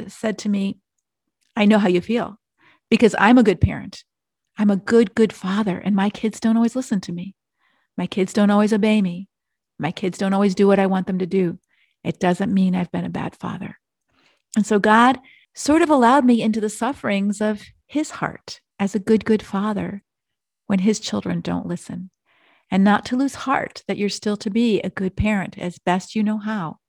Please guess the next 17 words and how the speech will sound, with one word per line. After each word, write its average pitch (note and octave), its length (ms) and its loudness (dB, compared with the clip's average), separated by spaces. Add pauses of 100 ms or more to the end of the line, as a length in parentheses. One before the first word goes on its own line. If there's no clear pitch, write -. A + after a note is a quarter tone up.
(500)
And F3+ 140 0
your F#3 100 0
children G#3 400 0
may B3 140 2
not D#4 160 0
respond. D#3+ 540 -8 (240)
At G#3+ 120 -2
least B3 180 0
they B3+ 100 4
may A#3+ 140 6
not A3+ 160 4
respond G3 440 -2
right E3 240 -2
now. D3+ 360 -6 (380)
But F#3+ 160 2
later B3+ 340 6
on, A#3 600 4